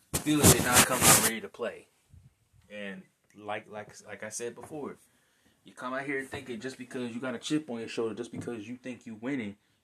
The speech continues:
that you won't, that you will make it to the playoffs. Now, now you won't. You won't now, 'cause that was a game you needed to win.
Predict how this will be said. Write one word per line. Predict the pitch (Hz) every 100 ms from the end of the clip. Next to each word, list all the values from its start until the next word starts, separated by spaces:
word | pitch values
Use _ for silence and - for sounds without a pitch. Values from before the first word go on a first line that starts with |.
| -
that | -
you | 127
won't, | 110 110 92 -
that | 107 123
you |
will | 113
make | 117 110
it | 104
to | 104
the |
playoffs. | - 131 139 101
Now, | 95 95
now | 98 117
you | 143
won't. | 127 160 196 _ _ _ _ _ - - _ _ _
You | 113 117
won't | 135 175 127
now, | 165 127 110
'cause | 117
that | 107 160
was | 165
a | 113
game | 127 120
you | 113
needed | 120 117 104
to |
win. | 104 165 120